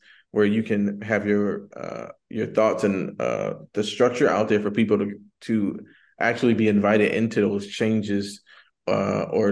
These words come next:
to be, have her f-, feathers ruffled, or the idea, the concept to be a seed planted, like, "Hey, this is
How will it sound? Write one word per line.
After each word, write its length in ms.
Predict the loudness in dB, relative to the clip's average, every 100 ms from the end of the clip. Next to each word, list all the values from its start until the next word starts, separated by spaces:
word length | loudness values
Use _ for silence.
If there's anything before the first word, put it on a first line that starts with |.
| 0
to 100 | 0
be, 640 | 0 0 0 0 -4 -6 -6
have 220 | -2 0
her 140 | 2 0
f-, 200 | -2 -16 -20 _
feathers 460 | -4 4 6 6 4
ruffled, 600 | 4 4 4 4 4 2 -2 -12 -20 _
or 240 | 0 2 2
the 180 | 0 0
idea, 420 | 0 -2 -2 -2
the 100 | -2
concept 440 | -4 -4 -4 -4
to 60 | -6
be 200 | -6 -2
a 180 | -2 0
seed 320 | 0 -2 0
planted, 460 | -2 -2 -2 -6
like, 180 | -4 -4
"Hey, 240 | 2 2 2
this 300 | 0 0 0
is 360 | -2 -4 -14